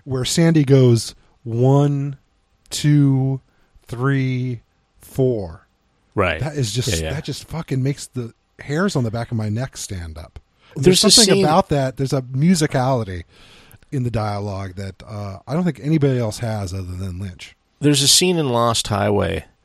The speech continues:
Speaker 2: our first podcast, which I don't recommend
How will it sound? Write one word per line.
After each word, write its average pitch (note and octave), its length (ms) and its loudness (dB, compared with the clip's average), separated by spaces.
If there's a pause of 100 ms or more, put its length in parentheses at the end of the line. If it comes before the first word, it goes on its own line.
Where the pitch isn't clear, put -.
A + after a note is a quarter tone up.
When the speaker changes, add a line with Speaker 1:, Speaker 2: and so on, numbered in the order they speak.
(140)
Speaker 2:
our F#2+ 160 -6
first - 360 -4
podcast, F2+ 680 -4
which F#2+ 400 -4
I A#2 80 -2
don't A2 180 -2
recommend F2 580 -8